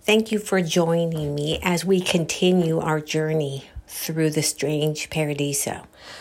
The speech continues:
So today's Sunday. I wasn't sure if I was gonna be able to come back on this weekend, but I do have a little bit of me time,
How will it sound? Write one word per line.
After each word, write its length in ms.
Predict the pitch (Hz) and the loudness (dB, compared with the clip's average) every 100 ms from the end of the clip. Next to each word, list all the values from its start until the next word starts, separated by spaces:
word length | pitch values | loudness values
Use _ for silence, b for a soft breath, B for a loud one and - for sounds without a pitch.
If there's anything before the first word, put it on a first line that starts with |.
| B | B
So 240 | - 202 190 | 2 4 6
today's 440 | 202 214 302 349 | 6 6 6 6
Sunday. 720 | - 269 262 240 151 143 160 - | 6 6 8 6 6 6 4 2
I 380 | 202 190 180 180 | 0 4 6 6
wasn't 340 | 190 277 359 | 8 8 6
sure 220 | - 269 | 6 6
if 80 | 214 | 8
I 80 | 180 | 8
was 100 | 165 | 6
gonna 180 | 175 165 | 2 2
be 120 | 156 | 2
able 180 | 156 151 | 2 0
to 60 | |
come 180 | - 160 | 0 2
back 240 | 143 143 143 - | 4 2 2 0
on 320 | 208 233 262 | 4 6 6
this 260 | 170 165 - | 2 0 0
weekend, 640 | 294 330 - 214 196 190 B B B | 0 2 4 6 6 2 B B B
but 380 | - 180 175 175 | 6 8 8 6
I 160 | 185 175 | 2 2
do 280 | 170 220 285 | 4 4 4
have 220 | 233 214 | 4 2
a 40 | |
little 200 | 180 190 | 4 4
bit 140 | 175 165 | 6 4
of 160 | 151 | 4
me 320 | 160 185 233 247 | 2 4 4 2
time, 560 | 240 240 226 220 220 | 2 2 4 4 2